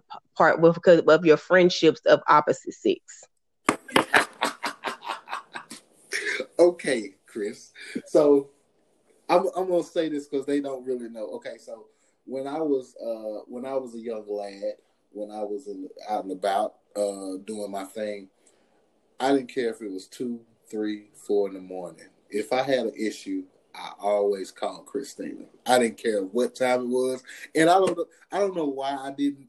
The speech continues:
Speaker 2: I didn't care, but I didn't care. Like, I, <laughs> it'd be, like, two, three o'clock in the morning, and I'd either be leaving the club or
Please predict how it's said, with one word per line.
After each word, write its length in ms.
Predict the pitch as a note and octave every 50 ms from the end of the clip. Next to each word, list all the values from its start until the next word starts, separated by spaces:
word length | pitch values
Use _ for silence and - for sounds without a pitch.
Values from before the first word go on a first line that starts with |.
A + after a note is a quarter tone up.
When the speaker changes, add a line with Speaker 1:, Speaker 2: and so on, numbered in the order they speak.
| - A#2
Speaker 2:
I 100 | B2+ C3+
didn't 240 | C#3+ C#3 C3+ - -
care, 320 | D#3+ D3 C#3+ C#3+ C#3+ C#3 _ _ _ A#2
but 160 | C3+ C3 B2 -
I 100 | A#2+ A#2+
didn't 300 | A#2+ B2 B2+ A2+ - - _
care. 280 | - - - - - _ _ -
Like, 200 | G#2 A2+ A2 -
I, 160 | B2 B2+ B2 - - - - _ - - - - - _ -
<laughs> 140 | A#3 C#4 D#4 - - - D#4 C#4+ D#4+ - - E4+ - - - _ - C#4+ - - - _ - - C5 - - _ - - - _ - - - - - - - - - - - _ -
it'd 200 | F3 E3+ E3 D#3+
be, 120 | D#3+ D#3+
like, 300 | D#3 D3 C#3 C3 A#2+ -
two, 260 | - - F#3 F3 E3+ -
three 140 | E3 D#3+ D#3
o'clock 280 | D3 D3+ D#3 D3 C#3+ -
in 40 | C3+
the 60 | B2
morning, 460 | A#2+ B2 B2+ B2+ C3 B2+ B2+ B2+ A#2+ -
and 100 | A#2 B2
I'd 240 | B2 C3 C#3 - C#3
either 160 | B2+ A#2+ A#2
be 140 | A#2 A#2 A2+
leaving 280 | A#2 B2 B2 A#2+ A#2
the 80 | A2 G#2+
club 600 | - - C#3+ C3 B2+ B2+ B2 B2 B2 B2 A#2+ A#2 -
or 540 | - G2+ G#2+ G2+ G#2 G#2 G#2 - G3+ G3+